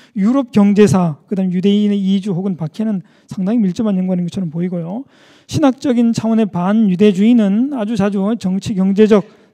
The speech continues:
탐욕을, 어, 이루기 위한 하나의 수단에, 어, 불과한 것처럼, 어, 그렇게 보입니다.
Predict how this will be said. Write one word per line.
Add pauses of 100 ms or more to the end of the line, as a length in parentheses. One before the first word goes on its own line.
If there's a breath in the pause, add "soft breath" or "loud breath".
탐욕을, (400 soft breath)
어,
이루기
위한
하나의
수단에, (400 soft breath)
어,
불과한
것처럼, (440 soft breath)
어,
그렇게
보입니다.